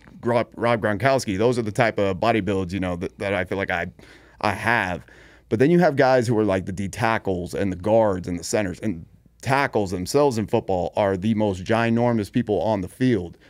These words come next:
You got the left and right tackles, they'll range from about, like, six six to six nine to about three thirty, three twenty.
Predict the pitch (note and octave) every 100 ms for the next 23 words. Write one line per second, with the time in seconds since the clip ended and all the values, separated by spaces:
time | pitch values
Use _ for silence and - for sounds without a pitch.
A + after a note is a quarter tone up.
0 | _ - A#2 A#2+ A2+ - - _ - -
1 | A2 G2 F#2 F#2 - B2 C3 C3+ A#2+ A#2
2 | A#2 A#2 A2 A2 G2 F#2 - _ - _
3 | _ B2+ A#2+ G#2 A2+ A2+ G#2 - G2+ F2+
4 | G2+ F2+ F2 E2+ - B2+ A#2 - A#2+ A#2
5 | A2+ - - - A#2 A2 G#2+ A2+ A#2+ A#2+
6 | A#2+ A2 F#2 E2 - - - - - G2
7 | F#2 - A#2+ B2 C3 B2+ B2 - A#2+ B2
8 | B2+ B2 B2 B2 - A#2 B2 B2